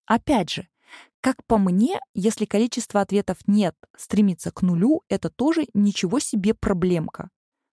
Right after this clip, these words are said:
Такой человек, скорее всего, уже всех достал своей невероятной харизматичностью и громкостью. Если ответов «да» и «нет» примерно равное количество, ты относишься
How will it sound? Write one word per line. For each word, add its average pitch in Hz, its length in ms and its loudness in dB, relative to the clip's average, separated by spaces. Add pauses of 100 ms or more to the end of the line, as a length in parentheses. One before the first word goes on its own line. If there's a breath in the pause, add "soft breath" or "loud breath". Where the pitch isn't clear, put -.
Такой 233 260 2
человек, 220 500 -2
скорее 214 360 0
всего, 165 320 -4
уже 175 200 -2
всех 277 340 -2
достал 196 460 0
своей 185 280 0
невероятной 240 1040 2
харизматичностью 196 1400 0
и - 20 0
громкостью. - 760 -2 (1040)
Если 285 320 0
ответов 214 420 2
«да» 190 220 0
и 175 80 0
«нет» 175 300 -2
примерно 170 540 0
равное 214 400 2
количество, - 680 -8 (260)
ты 294 160 0
относишься 214 720 -2